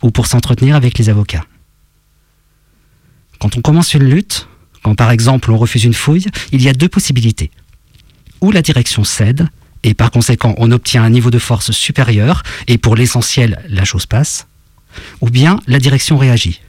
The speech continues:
Alors la lutte se prolonge, et la tension monte jusqu'à l'affrontement.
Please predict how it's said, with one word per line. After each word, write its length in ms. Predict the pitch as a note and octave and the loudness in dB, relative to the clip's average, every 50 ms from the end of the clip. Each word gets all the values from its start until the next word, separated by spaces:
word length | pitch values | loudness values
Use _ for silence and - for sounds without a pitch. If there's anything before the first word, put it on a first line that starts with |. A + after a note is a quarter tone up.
| - _ _ _ _ _ _ _ _ _ _ _ _ _ _ _ - | -20 _ _ _ _ _ _ _ _ _ _ _ _ _ _ _ -6
Alors 180 | - G2+ A2 C3 | -2 0 2 2
la 120 | C3+ A#2+ | 2 2
lutte 140 | A#2 C3 B2+ | 2 0 0
se 120 | - A#2+ | 0 -2
prolonge, 480 | G#2 - - G#2 F2 F2 F#2+ G2+ - - _ - - - - - | -2 0 0 0 0 0 -2 -4 -6 -12 _ -20 -20 -20 -12 -4
et 80 | - C#3+ | 0 0
la 120 | B2 B2+ | 2 2
tension 380 | B2 - C#3+ C3+ - - E3 D#3 | 2 2 0 0 0 0 2 2
monte 300 | D3 B2 B2 C3 - - | 2 2 2 0 -2 -4
jusqu'à 260 | - A#2+ - - - | -4 -4 -2 0 0
l'affrontement. 500 | G#2+ A2 - - A#2+ - - - D#2+ - | 0 0 0 0 -2 -2 -2 -4 -6 -6